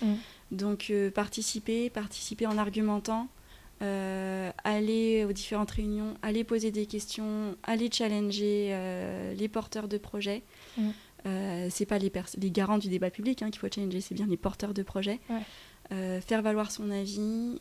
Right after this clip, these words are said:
Speaker 2: euh, étayer, euh, son propre avis, ça, c'est
Speaker 1: Mm.
Speaker 2: forcément enrichissant et c'est comme ça qu'on fera avancer les choses.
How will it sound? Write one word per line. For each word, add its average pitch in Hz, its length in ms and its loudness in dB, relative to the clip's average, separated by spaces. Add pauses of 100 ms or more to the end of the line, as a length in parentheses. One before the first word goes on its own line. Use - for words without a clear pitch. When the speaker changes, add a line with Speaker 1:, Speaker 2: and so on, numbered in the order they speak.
Speaker 2:
euh, - 40 -8 (420)
étayer, 214 640 0
euh, 185 260 -2
son 208 200 -4
propre 208 300 -8
avis, 208 360 -2
ça, 208 180 -4
c'est 226 180 2
Speaker 1:
Mm. 220 40 0
Speaker 2:
forcément 214 480 -2
enrichissant 208 580 -2
et 202 100 -2
c'est 202 140 -8
comme 202 160 -6
ça 202 120 -6
qu'on 208 160 -4
fera 202 160 -4
avancer 202 280 -4
les 202 80 -4
choses. 196 260 -6